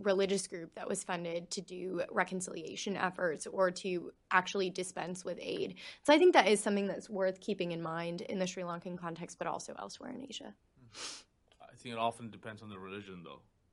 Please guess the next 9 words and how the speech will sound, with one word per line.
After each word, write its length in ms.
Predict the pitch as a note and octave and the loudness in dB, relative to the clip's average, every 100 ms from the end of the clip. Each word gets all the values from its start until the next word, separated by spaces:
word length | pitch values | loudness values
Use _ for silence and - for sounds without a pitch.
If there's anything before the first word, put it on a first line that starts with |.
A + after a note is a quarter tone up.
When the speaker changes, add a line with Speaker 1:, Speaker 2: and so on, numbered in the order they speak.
| - | -8
Speaker 1:
Yeah. 200 | G3 F#3 F3+ - _ - | -8 -8 -12 -14 _ -20
Speaker 2:
Right. 280 | F#2+ F2 F#2 _ - | -14 -14 -16 _ -16
So, 440 | - G2+ F#2 - - | -10 -8 -8 -10 -14
yeah. 240 | G2+ F#2+ - | -10 -10 -10
So 240 | - F#2 F#2 | -12 -10 -10
if 160 | - | -12
it's 200 | - - | -16 -12
like 200 | F2+ F2+ | -14 -12
a, 120 | F2 | -14